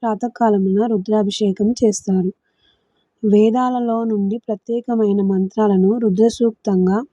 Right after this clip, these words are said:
పండితులచే ప-, పఠించబడుతుంది. శివలింగానికి ప్రాతకాలంలో పవిత్ర స్నానం చేయిస్తారు.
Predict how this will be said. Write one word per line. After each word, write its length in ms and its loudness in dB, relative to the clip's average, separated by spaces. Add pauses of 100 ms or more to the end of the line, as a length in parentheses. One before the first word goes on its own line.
(560)
పండితులచే 840 0 (200)
ప-, 120 -10 (320)
పఠించబడుతుంది. 1000 -2 (500)
శివలింగానికి 960 2
ప్రాతకాలంలో 880 0
పవిత్ర 460 -2
స్నానం 420 2
చేయిస్తారు. 680 0